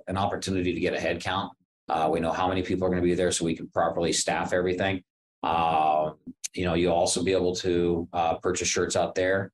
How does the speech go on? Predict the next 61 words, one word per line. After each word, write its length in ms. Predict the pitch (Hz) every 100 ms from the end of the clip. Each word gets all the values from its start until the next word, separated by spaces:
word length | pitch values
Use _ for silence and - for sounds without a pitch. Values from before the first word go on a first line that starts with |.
| -
uh, 400 | 87 82 82 76
at 200 | 85 82
Darlington, 640 | 85 87 92 92 107 120 - _ _
if 140 | - -
that's, 280 | - -
uh, 220 | 87 80 80
something 320 | - 85 85
that 180 | 80 -
you 60 |
wanna 180 | 85 80
do 140 | 80 82
and 100 | 80
you 60 |
wanna 200 | 82 78
kind 200 | - 85
of 220 | 78 76
avoid 300 | - 85 85
maybe 180 | 87 82
some 180 | 80 90
of 60 | 76
the 80 |
bigger 220 | 87 85 82
lines 320 | 80 82 80
that, 260 | 80 78 -
that'll 160 | 82 82
be 100 | 82
happening 560 | 87 78 87 80 80 -
on 640 | 80 80 78 78 - - - -
the 300 | 82 80 80
Monday 320 | 85 85 85
through 200 | 85 80
Wednesday, 540 | 80 - - 76 76 -
uh, 220 | 76 76 73
after 260 | 76 60
hours 280 | 73 87 92
events. 400 | 92 104 127 - - - _ _ -
And 120 | 113
then 160 | 117 123
also 360 | 127 151 143
go 160 | 120 170
to 80 | 214
the 80 | 180
website 580 | 143 - 156 139 135 -
and 320 | 120 117 117
take 240 | 117 180 180
a 20 |
look 180 | 127 -
at 80 |
all 120 | 92 82
the 120 | 82
events. 420 | 78 76 71 -
There's 400 | 101 101 98 95
not 240 | 110 -
just 260 | 151 160 -
our 520 | - 113 131 120 104 90
events 440 | 98 95 101 101
that 160 | - 92
are, 280 | 87 85 87
that 140 | 90 87
are 100 | 82
happening. 560 | 87 85 110 120 123